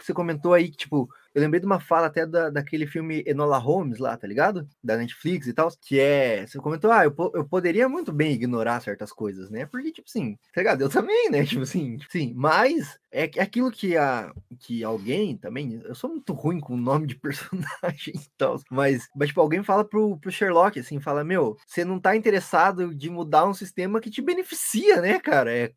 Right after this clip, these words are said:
é claro que você não vai querer se mexer, tá ligado? É óbvio, tá ligado? Confortável, né?" E assim, claro que sempre esbarra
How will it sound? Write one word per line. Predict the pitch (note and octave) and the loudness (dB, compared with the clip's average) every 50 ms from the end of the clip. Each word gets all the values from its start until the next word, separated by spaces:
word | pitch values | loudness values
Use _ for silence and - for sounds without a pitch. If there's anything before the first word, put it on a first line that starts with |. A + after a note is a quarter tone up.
| - - | -4 -2
é | C#3+ B2+ | -2 -2
claro | - - E3 E3+ G#3 - B4 - | 0 2 2 4 4 4 2 2
que | - | 0
você | D#4 | -4
não | G3+ F#3+ F3 | -2 0 4
vai | E3 D#3+ D3 | 4 4 4
querer | D3 E3 D3+ D3 | 4 2 0 0
se | D3 D3 | -2 -2
mexer, | D3 D3+ C#3 C#3+ - - C#3+ - | -4 -2 -2 -2 -2 -2 -2 -2
tá | - - B2+ | 0 -2 -2
ligado? | A#2 A2+ A2 B2+ C#3 E3+ C#3+ | 0 2 2 2 2 2 2
É | B2 A#2 | 2 4
óbvio, | A#2+ - - - A4 A4+ E4+ A3 D#3+ C#3 C#3+ C#3+ C3 B2+ | 6 8 8 6 6 2 -6 -4 -2 -2 -2 -2 -2 -6
tá | - - C#3+ | -8 -6 -6
ligado? | B2+ B2 A#2+ D3+ F#3 A3+ G3+ C#3+ - _ | -4 0 2 2 2 2 0 -4 -10 _
Confortável, | - C3+ C3 B2+ E3+ E3 D#3 D3 - A#3+ C4 C4 F4 G4+ F4+ G#3+ E3+ D3 C3 | -8 -8 -4 0 2 2 2 2 4 6 10 10 10 10 8 6 0 0 0
né?" | C#3 D#3+ G#3 B3 B3 _ - | -2 -2 -2 -4 -6 _ -2
E | G3 | -2
assim, | A#3 A#3+ - C#4+ A3 D3 | -2 -2 0 -2 -4 -2
claro | C#3+ - D#3+ F#3+ B3 C4+ | 0 2 2 2 2 0
que | C#4 A#3 | -4 -6
sempre | - - G3 F#3 A#3 B3 C4 C4 | -6 -2 -2 -2 -2 -2 -4 -8
esbarra | A#3+ F#3 C#3 C#3 C#3 D#3+ F#3+ A3 B3+ C4 A#3+ | -8 -6 -2 0 2 2 2 0 0 -4 -6